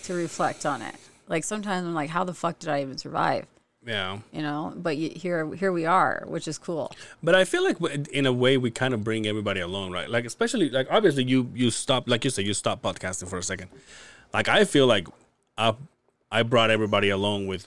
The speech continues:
Speaker 2: whatever happened in my life. You know, obviously,
Speaker 1: Mm-hmm.
Speaker 2: as we go back, you know, this podcast has been the witness of me getting divorced, being depressed, being, like,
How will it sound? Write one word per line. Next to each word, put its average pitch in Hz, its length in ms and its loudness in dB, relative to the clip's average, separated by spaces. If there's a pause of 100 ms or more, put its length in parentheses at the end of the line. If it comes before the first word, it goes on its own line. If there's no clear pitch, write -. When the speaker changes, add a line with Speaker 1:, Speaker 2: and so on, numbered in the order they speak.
Speaker 2:
whatever 95 320 0
happened 95 320 -4
in 90 60 -6
my 87 80 -8
life. 113 400 -2
You 98 60 -4
know, 95 100 -6
obviously, 95 480 -4
Speaker 1:
Mm-hmm. 165 200 -10 (240)
Speaker 2:
as 95 160 -6
we 98 140 -2
go 95 160 2
back, 95 480 2
you 95 80 -10
know, 90 160 -8 (120)
this 127 220 0
podcast 90 460 -4
has 87 100 -10
been 92 200 -6
the 90 80 -6
witness 90 440 -10
of 92 220 -8 (880)
me 95 720 -2 (960)
getting 101 260 0
divorced, 104 440 2
being 98 220 -2
depressed, 107 640 0
being, 101 220 0
like, 92 240 -6